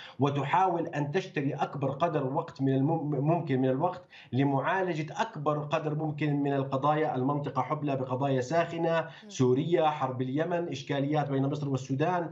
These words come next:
Speaker 1: إثيوبيا والسودان، مصر والسودان بشكل واضح، أرمينيا وأذربيجان. إذن المنطقة حبلى بملفات ساخنة تحاول الولايات المتحدة الأمريكية أن تعالج أكبر قدر ممكن منها قبل الوصول إلى النقطة التاريخية المهمة،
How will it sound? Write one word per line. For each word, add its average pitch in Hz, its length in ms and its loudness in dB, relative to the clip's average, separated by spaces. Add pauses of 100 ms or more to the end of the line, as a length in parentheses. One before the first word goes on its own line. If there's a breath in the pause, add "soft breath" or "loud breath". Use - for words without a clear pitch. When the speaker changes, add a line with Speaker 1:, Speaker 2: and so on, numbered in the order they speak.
(260 loud breath)
Speaker 1:
إثيوبيا 151 420 4
والسودان، 151 760 2 (180 loud breath)
مصر 160 280 2
والسودان 147 420 0
بشكل 143 340 -2
واضح، 151 500 2
أرمينيا 147 380 0
وأذربيجان. 143 760 0 (220 loud breath)
إذن 139 260 0
المنطقة 139 520 0
حبلى 143 340 0
بملفات 127 540 -2
ساخنة 147 340 0
تحاول 131 580 0 (300 loud breath)
الولايات 147 460 -2
المتحدة 131 440 -4
الأمريكية 131 720 0
أن 139 120 2
تعالج 143 500 0
أكبر 151 300 -2
قدر 143 300 -2
ممكن 143 360 2
منها 139 360 2 (220 loud breath)
قبل 180 360 2
الوصول 165 840 0
إلى 156 140 2
النقطة 156 380 -2
التاريخية 147 580 -2
المهمة، 160 480 0